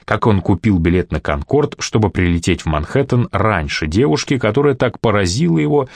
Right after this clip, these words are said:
и которой он хочет подарить этот букет.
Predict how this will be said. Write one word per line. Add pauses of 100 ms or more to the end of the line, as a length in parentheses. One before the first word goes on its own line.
(140)
и
которой
он
хочет
подарить
этот
букет.